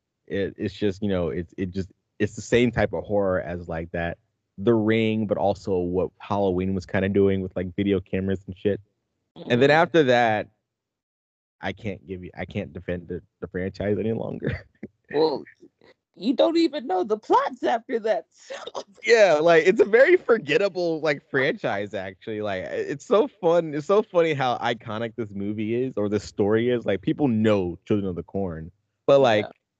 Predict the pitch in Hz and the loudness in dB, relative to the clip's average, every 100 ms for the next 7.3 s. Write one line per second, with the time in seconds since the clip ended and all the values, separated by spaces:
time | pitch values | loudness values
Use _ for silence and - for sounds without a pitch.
0 | _ _ _ - 151 147 139 147 - 107 | _ _ _ -2 0 2 0 0 -4 -2
1 | 110 - 107 101 101 90 95 95 95 92 | -2 -4 -6 -4 -4 -4 -6 -6 -6 -6
2 | 98 98 90 - 131 107 90 _ _ _ | -6 -6 -8 -4 0 0 -2 _ _ _
3 | _ _ 110 82 98 120 120 151 95 147 | _ _ -10 -8 -8 -2 0 0 -2 -2
4 | 170 180 151 160 _ - _ - 139 - | -2 -2 -4 -8 _ -20 _ -4 -4 -2
5 | 190 196 156 131 - - - - _ _ | 2 6 6 2 -4 -8 -14 -20 _ _
6 | _ _ _ - 165 - - 185 185 143 | _ _ _ -8 -8 -6 0 0 2 -4
7 | 139 165 | -6 -8